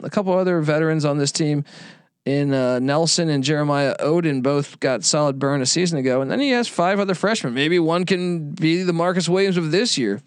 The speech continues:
But regardless, I was really impressed with them. They were, they played much above the, the, what I thought they would be. Keep an eye on freshman Noah Reynolds. I think that could be one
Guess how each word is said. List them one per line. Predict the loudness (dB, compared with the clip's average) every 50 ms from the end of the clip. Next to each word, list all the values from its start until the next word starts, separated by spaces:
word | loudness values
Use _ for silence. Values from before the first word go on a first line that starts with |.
| _ -20 -20 -18 -20 -20 -20 -20 _ _ _ _
But | 0 2 2 2 0 -2 -2
regardless, | -2 0 0 2 0 0 0 -2 -2 -2
I | -2 0 0
was | 0 0 -2 -2
really | -2 0 2 2 2 2 0
impressed | -2 -4 -2 0 0 0 0 -2
with | -2 -2
them. | -2 0
They | 0 0 0
were, | 0
they | 0 -2 -2 -2
played | -2 0 0 0 0 0
much | 0 0 0 0 0
above | 0 0 0 0 0 -2
the, | -4 -6 -8 -10 -4
the, | -2 0 2 2 2 0
what | 0 0 0 0
I | -2 -2
thought | -2 0 0 0 0 0
they | 0 0
would | 0 0 -2 -2 -2
be. | 0 0 2 0 -2 -4 -8 -14 _ _ _ _ -4
Keep | -2 -2 0 0
an |
eye | 2 2 2
on | 0 -2
freshman | -2 0 0 0 0 0 -2 -2 0 0 0
Noah | 0 2 2 0 0 0
Reynolds. | -2 0 0 0 0 0 -2 -4 -6 -8 -10 -12 -12
I | -6
think | -4 -2 0 0
that | 0 0 0 0
could | -2 -2 0
be | 0 0 2
one | 2 2 0 0 0 0 -2 -4